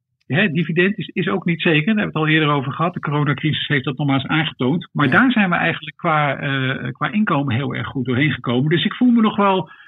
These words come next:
Speaker 1: senang bij een, eh, portefeuille van kwalitatief goede aandelen die niet alleen mooi uitkeren, want nogmaals, gemiddeld dividendrendement, vier procent, dat is eigenlijk best goed.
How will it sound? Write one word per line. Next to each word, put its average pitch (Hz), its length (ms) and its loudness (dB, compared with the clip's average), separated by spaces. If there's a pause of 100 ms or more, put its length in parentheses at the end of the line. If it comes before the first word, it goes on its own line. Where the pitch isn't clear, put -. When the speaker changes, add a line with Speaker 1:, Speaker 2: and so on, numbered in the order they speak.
(200)
Speaker 1:
senang 190 520 2
bij 156 280 2
een, 156 120 -2
eh, 151 300 -6 (100)
portefeuille 156 580 -6
van 135 280 -8
kwalitatief 160 680 -6 (960)
goede 202 440 0 (220)
aandelen 151 640 0 (440)
die 147 180 -2
niet 247 180 4
alleen 120 380 0
mooi 156 240 0
uitkeren, 226 600 0
want - 140 -6
nogmaals, 208 400 -2
gemiddeld 165 300 0
dividendrendement, 190 840 0
vier 180 200 0
procent, 175 400 -2
dat 180 100 -6
is - 60 -16
eigenlijk 135 360 -2
best - 120 -8
goed. 247 280 2